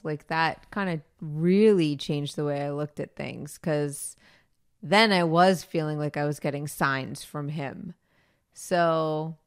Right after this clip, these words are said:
it's kind of been with me my whole life. So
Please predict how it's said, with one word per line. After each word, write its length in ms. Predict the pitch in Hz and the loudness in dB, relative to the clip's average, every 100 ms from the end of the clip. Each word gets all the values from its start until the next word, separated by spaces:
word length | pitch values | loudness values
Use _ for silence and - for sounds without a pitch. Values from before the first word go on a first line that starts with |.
| _ _ _ _ _ - | _ _ _ _ _ -6
it's 180 | 175 - | -6 -4
kind 240 | 180 202 | 0 0
of 120 | 220 208 | 0 -2
been 200 | 220 226 | -2 -4
with 180 | 196 | -6
me 120 | 165 151 | -8 -8
my 160 | 156 | -8
whole 240 | 151 139 131 | -10 -10 -8
life. 480 | 135 98 _ _ _ _ _ | -8 -8 _ _ _ _ _
So 400 | - 165 147 | -4 -2 -2